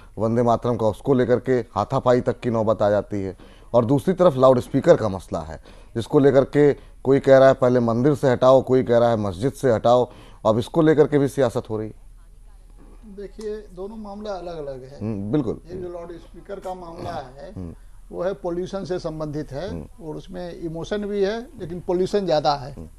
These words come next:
Speaker 2: तो उस pollution को देखते हुए हमें लगता है कि एक सरकार को
Speaker 1: हम्म।
Speaker 2: एक राष्ट्रीय नीति अपनानी चाहिए कि धार्मिक उत्सवों के कारण या
Speaker 1: हम्म।
Speaker 2: धार्मिक आयोजनों के कारण जो भी प्रदूषण हो रहा है पूरे देश भर में, क्योंकि
Speaker 1: हम्म।
Speaker 2: प्रदूषण बहुत बड़ी समस्या है
Speaker 1: हम्म।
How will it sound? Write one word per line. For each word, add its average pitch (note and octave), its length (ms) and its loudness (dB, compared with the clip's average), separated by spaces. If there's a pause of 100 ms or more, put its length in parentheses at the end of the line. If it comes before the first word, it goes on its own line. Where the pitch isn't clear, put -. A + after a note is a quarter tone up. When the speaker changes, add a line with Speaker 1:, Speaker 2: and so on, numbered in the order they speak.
(880)
Speaker 2:
तो E3+ 60 -16
उस - 240 -10
pollution F#3+ 440 -4
को A3 120 -2
देखते G#3 320 0
हुए A3+ 180 0
हमें G#3+ 140 -4
लगता A3 280 -4
है G#3+ 100 0
कि A#3 100 -10
एक G#3+ 240 0 (160)
सरकार F#3+ 520 0
को F#3+ 520 -4
Speaker 1:
हम्म। - 260 -14
Speaker 2:
एक E3+ 120 -8
राष्ट्रीय F3 460 -4
नीति G3+ 220 -4
अपनानी D#3 340 -4
चाहिए D3+ 380 -10 (540)
कि D#3+ 120 -10 (220)
धार्मिक F#3+ 760 -4 (400)
उत्सवों G3 460 -2
के F#3 120 -4
कारण D3+ 440 -4 (280)
या D#3 100 -8
Speaker 1:
हम्म। D3+ 120 -10
Speaker 2:
धार्मिक F3 400 -10
आयोजनों F#3 380 0
के F#3 100 -6
कारण E3 420 -6 (400)
जो F#3 140 4
भी B3+ 160 2 (840)
प्रदूषण G3+ 420 0
हो F3+ 140 2
रहा D#3 260 2
है D#3 60 -2
पूरे G3 200 2
देश F#3+ 220 6
भर D#3 200 -4
में, C#3 160 -8
क्योंकि D#3 160 -8
Speaker 1:
हम्म। D#3+ 100 -8
Speaker 2:
प्रदूषण F3+ 440 -2
बहुत F#3 260 -2
बड़ी F3+ 140 -2
समस्या D3+ 480 -8
है F3+ 220 -8
Speaker 1:
हम्म। E2+ 140 -10